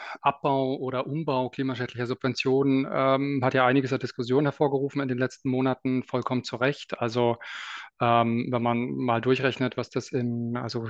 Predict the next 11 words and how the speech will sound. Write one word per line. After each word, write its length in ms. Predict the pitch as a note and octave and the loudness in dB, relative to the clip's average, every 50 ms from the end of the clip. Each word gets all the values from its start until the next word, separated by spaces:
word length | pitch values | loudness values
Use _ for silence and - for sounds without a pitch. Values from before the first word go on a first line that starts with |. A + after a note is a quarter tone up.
| G#2 - - | -10 -6 -6
die 60 | - | -2
verschiedenen 420 | - - - - C3+ B2+ B2 A#2 A2+ | 2 4 4 6 6 4 4 4 2
Subventionen, 500 | A#2+ - - A#2 - - B2+ B2+ B2 A#2 | 0 -2 -4 -4 -2 0 0 2 2 0
die 60 | A#2+ | -2
es 80 | - | -4
da 100 | - B2 | -4 -6
gibt, 240 | A2 A2+ B2+ - - | -6 -6 -6 -4 -4
das 80 | - - | -2 0
Dieselprivileg, 720 | - C#3 B2+ B2+ - - - A#2 A#2+ B2 A#2 A#2+ A#2 - | 2 2 2 2 2 2 0 2 2 2 2 2 2 2
die 80 | - C3+ | 0 0
Entfernungspauschale, 1040 | B2+ A#2 - C3 B2 B2 B2 - - - A#2 A2 - - A#2 A#2 A#2+ A#2+ A#2+ A#2 | 0 0 0 0 0 0 0 -2 -6 -6 -6 -4 0 2 2 4 4 4 2 0